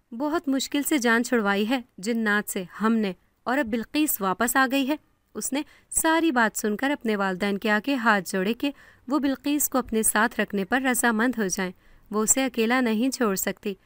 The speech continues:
उसके लिए सारा कुछ मैं ही करूँगी। उसका सारा खर्चा भी मैं उठाऊँगी।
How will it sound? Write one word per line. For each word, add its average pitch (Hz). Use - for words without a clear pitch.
उसके 330
लिए 311
सारा 277
कुछ -
मैं 254
ही 269
करूँगी। 196
उसका 277
सारा 294
खर्चा 269
भी 285
मैं 247
उठाऊँगी। 202